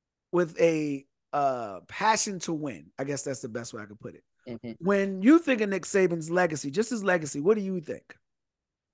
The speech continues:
Speaker 2: I think greatest of all time, honestly, when it comes to the college football ranks. He comes from a long line of story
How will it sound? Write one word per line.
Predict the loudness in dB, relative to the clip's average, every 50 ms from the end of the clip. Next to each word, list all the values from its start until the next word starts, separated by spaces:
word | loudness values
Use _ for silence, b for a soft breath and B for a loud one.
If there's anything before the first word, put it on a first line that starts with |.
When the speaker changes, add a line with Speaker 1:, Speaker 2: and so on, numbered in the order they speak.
| _ _ _ -6
Speaker 2:
I | -2 -2 0
think | 2 2 0 0 -2 _
greatest | 6 6 6 6 4 2
of | 2 4
all | 4 4
time, | 4 2 0 2 2 0
honestly, | -2 -2 -4 -4 -6 -2 -2 0 0 0
when | 0 -2 -2
it | 0
comes | 0 -2 -2 -2
to | -4 -6
the | -2
college | 0 2 4 2 2 0
football | -4 -6 0 2 2 4 4
ranks. | 2 0 0 -2 -6 -8 -10 -12 -10
He | -10 -6
comes | 2 2 4 4 4 2
from | 4 4 4 6
a | 6 6 6 4 2 b b b b b b b b 2
long | 6 6 8 8 6 4 4
line | 4 2 4 2 2 2
of | 2 0 0 -6 -16 -20 -20 _ -16
story | -14 -6 2 4 6 6 8 6 4 2 2 0 -4